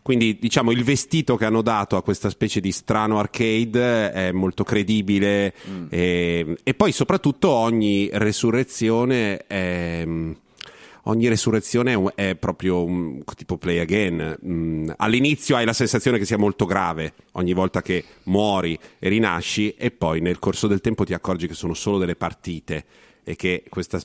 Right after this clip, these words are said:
Speaker 1: questa roba qui non è la tua vita o la vita del personaggio, ma è una specie di livello artificiale in cui rivivi continuamente questi, questi compiti, questi enigmi. Diciamo che mi sembra che tutto il, il,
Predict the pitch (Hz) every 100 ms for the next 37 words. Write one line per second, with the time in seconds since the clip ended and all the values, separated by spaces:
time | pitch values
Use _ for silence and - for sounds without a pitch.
0 | - 98 - 104 104 113 131 107 104 120
1 | 110 95 110 110 104 107 - 92 92 101
2 | 101 92 - 98 - 107 92 87 87 87
3 | 85 95 - 90 87 90 87 90 - 87
4 | 101 - 80 80 73 - 76 82 90 87
5 | 92 82 82 90 76 87 85 87 87 85
6 | 85 85 - 80 73 - - - - -
7 | 98 - 90 90 85 87 87 85 90 -
8 | 95 92 85 80 82 - - - - -
9 | _ - 139 - 208 208 170 131 135 127
10 | - 165 156 139 143 170 - 156 131 120
11 | 117 117 113 113 110 110 101 98 90 87